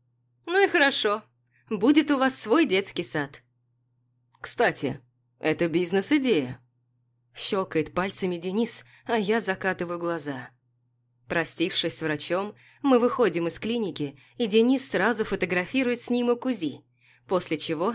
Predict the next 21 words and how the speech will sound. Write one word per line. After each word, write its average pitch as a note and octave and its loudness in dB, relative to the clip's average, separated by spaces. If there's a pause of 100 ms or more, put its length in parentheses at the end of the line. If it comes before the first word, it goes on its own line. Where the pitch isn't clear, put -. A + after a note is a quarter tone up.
отправляет B3 0
его B3+ 0
друзьям F3+ -2
в E3 -4
их - -2
чат. C#3+ -4 (600)
А G3+ -4
как G3+ -2
только F#3+ -2
опускает E3+ -4
руку, D#3+ -4 (280)
улыбка A#3 0
на G#3+ 4
его G3 -2
лице F#3 -4 (120)
гаснет. F3 -8 (720)
Нам E3+ -4 (100)
навстречу F#3 -4
идет E3+ -2
его F3+ -2
бывшая. C#3+ -6